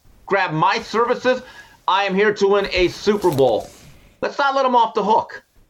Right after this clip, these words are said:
'Cause if Lamar Jackson would have said it, we'd be all over him. "Eh, he's, it's all about the team and individ-," no, no, no, no, no, no, no, no, no, no. If we hold a guy to a high standard, the standard is the standard. I do believe, look, we,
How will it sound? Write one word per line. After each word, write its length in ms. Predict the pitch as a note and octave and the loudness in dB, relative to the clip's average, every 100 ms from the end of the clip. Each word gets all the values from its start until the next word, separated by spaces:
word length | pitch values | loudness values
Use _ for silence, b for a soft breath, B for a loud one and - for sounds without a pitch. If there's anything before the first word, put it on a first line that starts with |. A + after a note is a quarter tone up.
| _ - - | _ -20 -6
'Cause 120 | G#3 | -2
if 100 | B3+ | 0
Lamar 300 | C4 C#4+ D4+ | 2 2 2
Jackson 420 | A#3 C#4 D4 A#3+ | 0 0 0 0
would 80 | A#3 | 0
have 100 | G#3+ | 0
said 160 | A3 A3 | 0 0
it, 60 | |
we'd 120 | A3+ A3+ | 0 0
be 80 | B3+ | 0
all 200 | C4 C4+ | 2 2
over 260 | D4+ D4 | 2 2
him. 100 | A3 | 0
"Eh, 260 | A#3 A#3+ A#3+ | 2 2 2
he's, 120 | A3 | 0
it's 100 | G#3 | -2
all 140 | A3+ A3+ | 0 0
about 180 | A3 | -2
the 80 | A3 | -4
team 340 | G#3 G#3 A3 A3 | -4 0 2 2
and 100 | G3+ | 2
individ-," 320 | G#3 G3 G#3 | 2 0 -2
no, 100 | G#3 | -2
no, 100 | F3 | 0
no, 100 | D3+ | 0
no, 120 | C#3+ | 0
no, 120 | C3 | 0
no, 120 | A#2+ | -2
no, 120 | A2+ A2 | -2 -2
no, 120 | G2 | -4
no, 120 | F2+ | -6
no. 120 | D#2+ - b _ _ - | -8 -12 b _ _ -14
If 80 | E2 | -8
we 80 | |
hold 340 | A2+ A#2 F#3 G#3+ | -4 0 0 0
a 80 | F3+ | 0
guy 220 | F#3 F3+ | 0 0
to 120 | E3 | 2
a 100 | C#3 | 2
high 240 | C3+ D3 | 2 0
standard, 520 | D3+ - D3 C3+ G#2+ G2+ _ _ - | -2 -4 -2 0 -4 -6 _ _ -20
the 60 | - | -16
standard 460 | - - F3+ F#3 F3 | -8 -2 0 0 0
is 180 | D#3+ B2+ | -2 -4
the 100 | C3+ | -6
standard. 640 | - - C#3+ C#3 G2 - _ _ _ _ _ _ - | -8 -4 -2 -2 -4 -10 _ _ _ _ _ _ -4
I 120 | E3+ | -2
do 260 | G#3 F3 A#3 | -2 -2 0
believe, 340 | G3+ G#3+ G3+ | 2 4 4
look, 240 | E3+ B2+ - | 2 -2 0
we, 240 | D#3 - | -2 -2